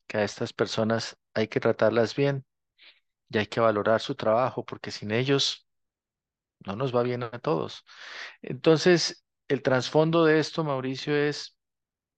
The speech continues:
valorar la agricultura, cambiar el chip, cambiar esa mentalidad que tenemos.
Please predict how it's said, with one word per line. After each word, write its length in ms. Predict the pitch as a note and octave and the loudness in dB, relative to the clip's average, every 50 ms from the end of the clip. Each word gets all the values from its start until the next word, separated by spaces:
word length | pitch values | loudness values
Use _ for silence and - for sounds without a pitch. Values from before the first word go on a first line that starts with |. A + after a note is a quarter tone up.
| _ _ _ _ _ _ _ _ - _ | _ _ _ _ _ _ _ _ -20 _
valorar 800 | - - A#2+ A2+ A2+ A#2 A2+ A2 G#2 G#2 G2+ G2+ G#2 G#2+ G2+ - - - - _ _ _ _ _ _ _ _ _ - - - - - - - _ _ _ _ _ _ _ _ _ | -12 -8 -6 -4 -2 0 0 0 0 0 0 0 0 0 0 -2 -6 -18 -20 _ _ _ _ _ _ _ _ _ -20 -20 -20 -20 -20 -20 -20 _ _ _ _ _ _ _ _ _
la 120 | - G#2+ | -8 -6
agricultura, 840 | G#2 G2 G#2 G2 - - G#2+ F#2+ - - A#2 G#2+ G2+ G2 G2 G#2 - - | -6 -6 -6 -10 -8 -8 -10 -8 -6 -4 -4 -2 -2 -4 -6 -6 -12 -6
cambiar 380 | - G#2+ F#2+ F#2+ A2 A#2 C3+ C#3 | -6 -6 -4 0 2 2 4 4
el 120 | C3+ A#2+ | 2 0
chip, 360 | - - - A#2 G#2+ - - - - - - _ _ _ _ _ - - - - _ _ _ _ _ | -2 -4 -4 -4 -6 -10 -14 -16 -18 -18 -20 _ _ _ _ _ -20 -20 -20 -20 _ _ _ _ _
cambiar 680 | - A2+ G#2 G#2 G2+ G#2+ A2+ A#2+ B2+ C3 C3 C3 - B2 | -12 -10 -8 -8 -4 0 4 4 6 6 4 2 -2 -6
esa 240 | A2+ - - C3 | -6 -4 -4 -2
mentalidad 600 | B2+ B2+ A#2+ G#2+ - A2+ G#2+ G2+ G#2 G2+ G2 G2+ | 0 0 -2 0 0 0 0 0 0 0 0 0
que 120 | - - A#2+ | -2 -4 -4
tenemos. 680 | - A2 G#2+ G#2 F#2+ F#2+ G2 G2+ G2+ - - - | -4 -4 -2 -2 -2 -4 -4 -8 -10 -12 -14 -16